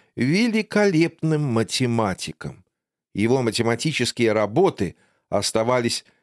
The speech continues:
неизвестными читателю долгое время. Перед вами сборник,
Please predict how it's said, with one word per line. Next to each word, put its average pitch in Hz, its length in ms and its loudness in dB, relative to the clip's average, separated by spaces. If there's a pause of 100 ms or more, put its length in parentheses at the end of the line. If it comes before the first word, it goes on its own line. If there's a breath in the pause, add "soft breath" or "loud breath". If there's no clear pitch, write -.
(140)
неизвестными 131 920 0
читателю 165 680 0
долгое 180 540 2
время. 175 520 -2 (680)
Перед 98 300 -2
вами 117 360 0
сборник, 98 840 -2